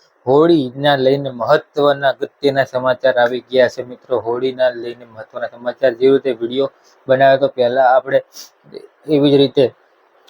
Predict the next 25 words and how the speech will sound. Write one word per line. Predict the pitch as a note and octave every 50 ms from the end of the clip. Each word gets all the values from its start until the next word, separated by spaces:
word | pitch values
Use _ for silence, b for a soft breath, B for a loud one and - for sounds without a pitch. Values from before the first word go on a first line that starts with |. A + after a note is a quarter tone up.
| _ _ _ C3+ -
ત્યારે | C#3+ C3+ C3 C3 - -
ફરીથી | A#2+ C3 C#3 C3+ - D3
આપણે | C#3 C3 C3 C#3 C3+ C3+ C3+ C3 - _ _ _ _ -
આજે | B2 A#2+ A#2 C3 C3+ C3+ C3+ - - _ _ _ _ _ _
તમને | C#3 C3+ C3+ C3 C3+ C3 C3
વાત | B2+ B2 B2+ C3 - _
કરી | - C3+ C#3+ C#3+
હતી | C#3 C3+
કે | - B2+
બપોરે | A#2 - C3 C3 C3+
વીડિયો | B2+ A#2+ A#2+ A#2+ B2+ B2
બનાવીને | A#2+ A#2 B2 A#2+ B2 B2 A#2+
આપીશ, | - B2+ A#2 -
પણ | B2 A#2+
બપોરે | A#2+ A2+ - - C3 C3 C3 C3
અહીંયા | B2+ B2 B2+ C3 B2+
આગળ, | A#2+ B2+ B2 B2 B2+ B2+ B2+ B2+ B2+ - _ _ _ _ _ _ B2 A#2+ - _ - _ _ -
અ, | - - A#2+ A#2+ A#2 A2+ A#2 A#2 _ _ _ _ _ _ _ _ _ _ _ D3+
નોઇઝ | C#3 C3 C3 C#3 C#3 C3 - - - - _
ક્લિયરિટી | - C3+ C3+ C3 C3 C3 B2 A#2+ C#3 C3
વધારે | B2 A#2+ A2+ B2+ B2 A#2+ B2+ C3 B2 A#2
હતી, | - _ C3+ D#3 - _ _ _ _ _ _ _ _ _
સાઉન્ડ | - - A#2+ B2 C3 C3 A#2+
સિસ્ટમ | - - B2 - _ C3 B2+ B2
ચાલ-, | A#2 C3+ B2 A#2+ A#2+ A#2+ A2+ _ C3 C3 C3+